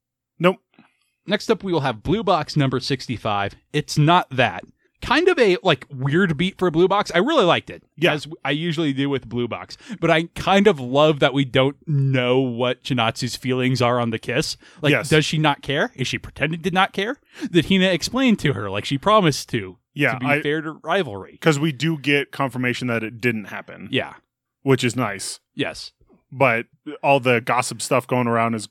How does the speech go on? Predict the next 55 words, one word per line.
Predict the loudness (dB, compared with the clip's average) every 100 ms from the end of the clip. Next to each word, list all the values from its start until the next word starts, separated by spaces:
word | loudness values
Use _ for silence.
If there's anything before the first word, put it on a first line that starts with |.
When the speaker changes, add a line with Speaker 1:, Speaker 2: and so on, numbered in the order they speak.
| _
Speaker 1:
like, | -8 -6 -4
great. | -4 -4 -4
Just, | -8 -4
um, | -2 -2 -6 -14 _ _ _
so | -2 0 2 -2 -8 -20 -20 -6
we | -2
shifted | 0 0 0 -4 -2
from | 0 0 0
the, | -2 -2 -2 -6 _ _ _
"Well, | -2 -2
did | -2 0
they | 2
actually | 4 2 0 -6
kiss?" | -2 -2 -2
to, | -4 -2
"Well, | 0
they | 0
didn't | 0 -2 -2
kiss," | -2 -4
but | -4 -4
it's, | -4 -6 -12 _ _ _
"Well, | -6
how | -6
does | -6
Chinatsu | 0 0 0 -4
feel | -2 -2
about | -2 -4
them | -8
kissing?" | -6 -6 -6 -10 -12 _
Even | -6 -4
if | -4 -4
she | -4
knows, | -4 -4 -6 -10 -16
does | -8 -2 -2
she | 0 0
know | 2 0
that | -2
they | -6
didn't | -8 -10 -10
kiss? | -10 -10 -6
Speaker 2:
Yeah. | 0 0 0 2
Would | 4
she | 4 0
believe | 4 4 4
Hina | 0 0 -2
if |
she | -4
came | -2 -2 -2
up | -6
and | -12 -8
said, | -8 -8 -8
"We | -6
didn't | -2
Speaker 1:
Yep. | -2 -2
Speaker 2:
kiss"? | -10 -16 -20